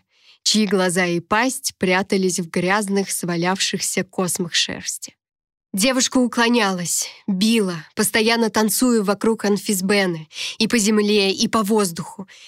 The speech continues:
Только белые кроссовки мелькали мотыльками в сумраке. Никакие тренировки не позволили бы ей так легко взмывать вверх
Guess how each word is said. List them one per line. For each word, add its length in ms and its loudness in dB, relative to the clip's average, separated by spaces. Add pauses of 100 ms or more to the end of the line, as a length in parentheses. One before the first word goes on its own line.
(140)
Только 280 0
белые 380 2
кроссовки 540 -2
мелькали 480 0
мотыльками 600 -2
в 80 -4
сумраке. 600 -4 (540)
Никакие 540 2
тренировки 720 2
не 140 2
позволили 720 0
бы 140 0
ей 360 0
так 280 -2
легко 420 0
взмывать 580 0
вверх 560 -2